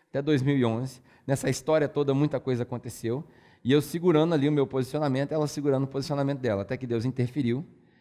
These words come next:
E aí ela tava preocupada. Por que que eu contei essa história? O versículo quinze aqui fala assim, "Essa batalha não é de vocês." Ela tava lutando uma batalha que não era dela. Ela tava segurando uma corda, um que-, um, um, um, como é que chama aquele negócio?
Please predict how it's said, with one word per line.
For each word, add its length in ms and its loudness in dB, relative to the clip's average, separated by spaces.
E 100 4
aí 60 4
ela 180 6
tava 260 4
preocupada. 680 2
Por 100 -12
que 80 -2
que 60 -2
eu 60 -8
contei 180 -2
essa 160 -2
história? 300 -6
O 40 -6
versículo 380 -6
quinze 240 -2
aqui 160 -6
fala 220 0
assim, 260 -4
"Essa 220 -2
batalha 340 2
não 180 2
é 100 4
de 100 -2
vocês." 420 -8
Ela 160 2
tava 180 0
lutando 280 0
uma 80 2
batalha 340 0
que 80 -6
não 100 0
era 120 2
dela. 320 -2
Ela 140 2
tava 220 2
segurando 560 4
uma 160 4
corda, 560 2
um 120 0
que-, 240 2
um, 60 2
um, 720 0
um, 640 -2
como 100 -6
é 40 0
que 60 -8
chama 120 -2
aquele 180 0
negócio? 240 -6